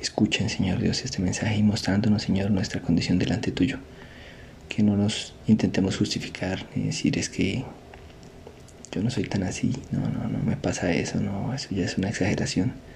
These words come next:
sino que inclusive en lo más sutil que haya dentro de nosotros, porque así como tú dices en tu palabra que un poco de levadura leuda toda la masa, Señor, que nos muestres tal vez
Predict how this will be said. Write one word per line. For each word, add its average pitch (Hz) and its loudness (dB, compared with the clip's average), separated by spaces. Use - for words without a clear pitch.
sino 107 4
que - 0
inclusive 107 6
en 123 8
lo 117 6
más 101 4
sutil 107 6
que - 0
haya 98 2
dentro 101 2
de 98 0
nosotros, 98 0
porque - -2
así 113 -2
como 107 6
tú - 0
dices 101 4
en 107 2
tu - -2
palabra 92 2
que - 0
un 110 8
poco 107 6
de 107 10
levadura 98 4
leuda 101 4
toda 95 2
la - 2
masa, - 2
Señor, - 2
que - 0
nos 101 6
muestres 104 2
tal 104 2
vez 107 2